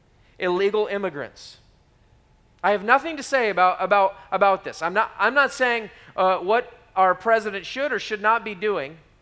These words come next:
I don't even care. I'll just tell you this. I don't know how, I've, I haven't seen any posts on Facebook. I'm not looking at anybody. If you made a, a weird post recently, then shame on you. But, um, but what I'm saying is this,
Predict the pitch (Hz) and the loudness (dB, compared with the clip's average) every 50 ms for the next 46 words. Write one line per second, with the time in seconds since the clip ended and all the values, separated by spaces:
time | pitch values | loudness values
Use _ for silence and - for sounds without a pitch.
0 | _ _ _ _ _ _ _ _ _ - 185 247 302 269 220 208 214 226 240 202 | _ _ _ _ _ _ _ _ _ 4 4 4 4 4 0 -2 -4 -6 -8 -8
1 | - 254 254 226 143 - - - _ _ _ _ _ _ _ _ _ _ _ _ | -6 -4 -4 -4 -6 -8 -12 -20 _ _ _ _ _ _ _ _ _ _ _ _
2 | _ _ _ _ - - 214 240 247 214 - 233 226 220 220 226 226 233 175 - | _ _ _ _ 0 0 0 0 -2 -8 -6 -6 -6 -4 -4 -4 -4 -4 -4 -6
3 | - - - - _ _ _ _ _ _ _ _ _ _ _ _ _ _ _ _ | -10 -16 -20 -20 _ _ _ _ _ _ _ _ _ _ _ _ _ _ _ _
4 | _ _ _ _ _ - 190 233 254 302 302 277 262 269 269 254 214 196 214 220 | _ _ _ _ _ 2 4 4 4 2 0 0 2 2 2 2 4 2 2 2
5 | 220 214 - - 185 202 185 - - 175 190 214 226 208 - 254 240 233 214 - | 0 -2 -2 0 0 0 0 0 -2 0 0 0 -2 -4 -8 -8 -8 -8 -8 -4
6 | - 214 214 202 - - 214 202 - - 202 190 180 - - 196 196 - 175 165 | -2 -2 -2 -2 -2 -4 -6 -6 -4 -6 -6 -6 -6 -8 -8 -8 -8 -6 -6 -6
7 | 175 190 196 190 190 196 196 190 190 180 170 180 170 170 165 185 180 170 156 196 | -2 -2 -2 0 0 -2 -4 -6 -8 -8 -8 -8 -8 -6 -6 -6 -6 -6 -8 -10
8 | 202 202 202 202 196 190 190 185 - - - - 180 175 180 180 175 - 185 175 | -8 -6 -6 -6 -4 -6 -8 -10 -12 -20 -16 -12 -8 -6 -6 -6 -4 -4 -2 -4
9 | 170 165 - - - 160 160 156 156 160 156 156 151 143 139 131 - - 131 120 | -4 -4 -10 -18 -14 -14 -14 -14 -14 -14 -12 -12 -10 -12 -12 -14 -14 -12 -12 -12
10 | 113 113 113 117 110 120 - - - - - - - 160 160 156 147 143 - - | -12 -12 -14 -12 -10 -10 -10 -12 -14 -20 -12 -4 0 2 2 2 2 -2 -6 -18
11 | - - - - - - _ _ _ _ _ _ _ _ _ _ 220 _ _ 233 | -20 -20 -20 -20 -20 -20 _ _ _ _ _ _ _ _ _ _ _ _ _ _
12 | _ _ _ 220 220 _ _ _ _ _ _ _ _ _ _ _ _ _ _ _ | _ _ _ _ _ _ _ _ _ _ _ _ _ _ _ _ _ _ _ _
13 | - - 254 262 262 262 254 233 - 302 330 359 330 277 240 208 214 277 254 185 | -2 0 2 4 4 4 2 0 0 0 0 0 0 -2 -6 -4 0 0 0 0
14 | - - | -2 -8